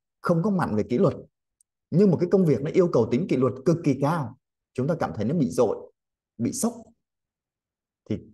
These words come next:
thì chúng ta phải nhận ra được rằng chính mình và cái công việc này nó đang bị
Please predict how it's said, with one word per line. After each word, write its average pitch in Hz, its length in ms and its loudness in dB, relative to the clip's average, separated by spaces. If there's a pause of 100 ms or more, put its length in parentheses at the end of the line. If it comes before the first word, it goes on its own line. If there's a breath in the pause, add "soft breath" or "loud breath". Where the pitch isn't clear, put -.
(200)
thì - 140 -8 (260)
chúng 147 140 -4
ta - 100 -2
phải - 80 -6
nhận 139 260 -2
ra 143 160 -2
được 110 140 -6
rằng 90 200 -8 (440)
chính 175 280 2
mình 117 380 0
và 104 140 -6
cái 107 120 -4
công 160 160 0
việc 101 140 0
này 87 280 -6
nó 127 100 -4
đang 135 280 -2
bị 107 180 -2